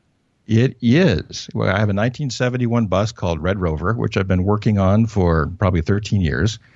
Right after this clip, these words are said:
And it's, uh, you know, somewhat dependable, but not that dependable. But we like to take it off-road in the desert. That's a lot of fun.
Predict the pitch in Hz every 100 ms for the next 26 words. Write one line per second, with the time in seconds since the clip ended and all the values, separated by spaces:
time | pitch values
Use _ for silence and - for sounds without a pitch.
0 | _ - _ - 87 85 85 82 - -
1 | - 110 185 - - 185 202 220 220 -
2 | 156 190 208 - - - 120 110 98 92
3 | 117 147 120 117 113 110 113 95 90 76
4 | 73 95 - _ _ _ 117 120 127 117
5 | 107 120 98 107 92 67 71 _ _ -
6 | 80 69 69 71 82 - 69 50 - 50